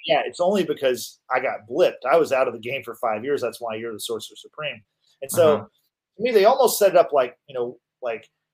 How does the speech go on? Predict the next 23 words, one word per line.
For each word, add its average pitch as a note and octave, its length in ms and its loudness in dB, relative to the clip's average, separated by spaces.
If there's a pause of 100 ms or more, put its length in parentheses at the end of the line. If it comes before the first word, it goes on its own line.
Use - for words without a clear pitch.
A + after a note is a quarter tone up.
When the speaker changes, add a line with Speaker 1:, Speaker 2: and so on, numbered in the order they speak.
(140)
Speaker 1:
he A#3+ 180 -6
was B3 220 -2
gonna D4 180 -6
do E3+ 220 0
this C3 400 0
to B2 80 -14
help D3 240 0
Peter C3 460 -8 (760)
because D#3 240 0
they've C#3+ 140 4
been F#3+ 160 2
through F#3+ 160 4
a - 20 6
lot. C3+ 300 6
Obviously, B2 340 -2
they B2 140 -4
were, B2+ 160 -4
you C3+ 100 -10
know, G#2+ 240 -8 (1300)
blipped D3 320 2
in, A#2 200 -16
you A#2 120 -12
know, G#2 240 -12